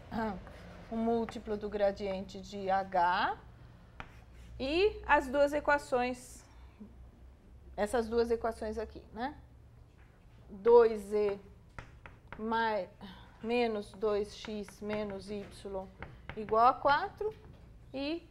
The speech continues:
quatro x ao quadrado mais y ao quadrado menos z quadrado igual a menos um. Tinha mais uma condição que a gente ainda não verificou. Qual que era?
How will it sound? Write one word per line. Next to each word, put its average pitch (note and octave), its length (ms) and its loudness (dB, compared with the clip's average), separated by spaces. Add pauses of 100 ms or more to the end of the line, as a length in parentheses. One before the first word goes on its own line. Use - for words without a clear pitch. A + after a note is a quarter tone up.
(220)
quatro C4 440 6
x A#3+ 360 -6
ao A3 100 -4
quadrado A3+ 720 0
mais G#3+ 440 -2
y A#3 160 -6 (220)
ao A3 140 -2
quadrado A3 680 0 (400)
menos C4 440 0
z A3 260 0
quadrado A3+ 640 -2 (140)
igual A3+ 400 2
a A3+ 60 4
menos A3+ 440 -4
um. F#3 80 -14 (3000)
Tinha A#3 260 0
mais B3+ 220 2
uma D4+ 160 -2
condição D#4 480 -4
que A3+ 80 -6
a G3+ 60 -4
gente G#3+ 240 -6
ainda G#3 180 -6
não G#3 160 -6
verificou. G3+ 720 -6
Qual B3 240 -2
que B3 100 -8
era? C#3 220 -4